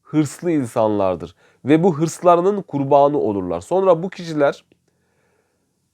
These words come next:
işler yolunda gitmeyince bu sefer borsa kumardır, borsa şöyledir demeye başlar. Etrafındaki kişilere bunu yayar, diğer yatırımcıların kafasını da bulandırır.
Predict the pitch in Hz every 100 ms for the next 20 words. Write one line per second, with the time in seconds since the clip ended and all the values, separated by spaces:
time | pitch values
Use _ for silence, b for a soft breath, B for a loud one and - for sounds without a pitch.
0 | _ 156 - 220 220 214 - 151 180 185
1 | 185 185 185 - 160 139 117 143 185 -
2 | _ _ 180 180 151 170 165 156 180 156
3 | 165 - 160 170 131 131 151 - 165 165
4 | 170 139 160 151 139 170 _ _ _ _
5 | 120 135 160 143 113 - 104 - _ _
6 | _ _ _ _ - 156 - 196 185 190
7 | 196 190 196 - - 196 185 160 185 170
8 | 123 127 - _ _ _ _ _ 156 208
9 | 220 202 185 175 170 160 151 165 185 170
10 | 156 147 156 147 117 107 101 92 82 78